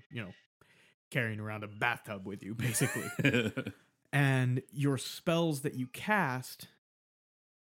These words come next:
Speaker 1: can only fit in the proper size jars, right?
Speaker 2: Right.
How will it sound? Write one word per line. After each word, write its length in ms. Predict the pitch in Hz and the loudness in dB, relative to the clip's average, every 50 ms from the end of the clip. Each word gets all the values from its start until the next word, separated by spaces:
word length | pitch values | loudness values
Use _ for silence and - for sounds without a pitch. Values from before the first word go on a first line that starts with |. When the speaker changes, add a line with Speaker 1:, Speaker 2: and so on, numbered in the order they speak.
| _ _ _ _ _ _ _ _ - | _ _ _ _ _ _ _ _ -10
Speaker 1:
can 220 | - - 151 151 - - | -2 0 0 0 2 2
only 280 | 156 160 156 151 143 | 2 2 4 2 2
fit 440 | 127 - - - - 165 147 127 - - | 0 -2 -6 -4 0 0 0 0 0 -2
in 120 | 135 127 | -2 -2
the 60 | 123 | -2
proper 440 | 117 - - - 131 120 117 - 120 | -4 -6 -4 -4 -4 -2 -4 -6 -8
size 400 | 110 - - 107 107 98 101 110 | -8 -8 -8 -8 -8 -8 -10 -10
jars, 640 | - - 139 135 120 - - - - - - - - _ _ _ _ _ - | -4 0 0 0 0 0 -4 -10 -14 -16 -16 -16 -18 _ _ _ _ _ -8
right? 280 | 110 104 104 113 - _ _ - | -6 -4 -4 -4 -6 _ _ -6
Speaker 2:
Right. 200 | 107 98 87 | -6 -6 -6